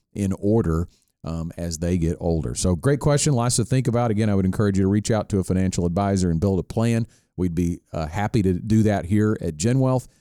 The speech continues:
You can reach out, uh, to us and call toll-free eight six six, six five three, plan. It's eight six six, six five three, seven five two six to set up a first appointment with a Gen Wealth financial advisor.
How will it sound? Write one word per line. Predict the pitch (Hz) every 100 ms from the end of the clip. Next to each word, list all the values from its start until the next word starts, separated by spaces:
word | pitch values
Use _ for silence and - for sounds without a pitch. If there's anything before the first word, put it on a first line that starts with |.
| -
You | 95
can | 90
reach | 90 104 123
out, | 107 104 _ _ -
uh, | 85 82
to | - 107
us | 127 -
and | 87
call | - 95
toll-free | - 107 - 113 104
eight | 123 127
six | - 151 -
six, | - 190 - - -
six | - 165 -
five | - 143 127 -
three, | 131 127
plan. | 110 - 147 170 196 190 _ _ -
It's | 120
eight | 165 160
six | - 147 -
six, | 147 143 - _ -
six | - 190 -
five | - 147 139 127
three, | 131 123 110
seven | - 160 170 165
five | 143 123 113 95
two | - 120
six | - 110 - - _ _ -
to | 104
set | 120 107
up | 90
a | 95
first | 98 92
appointment | 85 - 85 76 80
with | 85 78 - _ _ -
a | 127
Gen | 151 156
Wealth | 135 131 - -
financial | 175 202 - 73
advisor. | - 55 - -